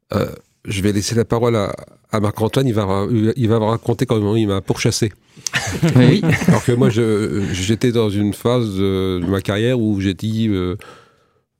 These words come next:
Speaker 1: que j'allais me consacrer plus qu'au dessin de presse et je voulais arrêter la, la, la B D pour différentes raisons. Je, je pense que j'étais un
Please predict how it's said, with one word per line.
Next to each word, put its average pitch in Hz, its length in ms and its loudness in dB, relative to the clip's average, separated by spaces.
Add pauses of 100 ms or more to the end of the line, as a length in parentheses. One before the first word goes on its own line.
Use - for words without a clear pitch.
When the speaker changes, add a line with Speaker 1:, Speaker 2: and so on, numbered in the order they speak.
(120)
Speaker 1:
que - 100 -2
j'allais 101 220 0
me 104 60 -2
consacrer 104 520 -2 (160)
plus 143 100 2
qu'au 123 140 0
dessin 110 260 -2
de 107 60 -2
presse 123 300 -4
et 104 160 0
je 87 160 -6
voulais 98 260 0
arrêter 95 360 -2
la, 90 300 -2
la, 87 160 -4
la 90 220 -2
B 90 100 -2
D 110 160 0
pour 98 180 -8
différentes 90 560 -4
raisons. 107 400 -2
Je, 82 300 -4 (400)
je - 100 -16
pense 110 180 -2
que - 80 -2
j'étais 87 200 -4
un 85 60 -4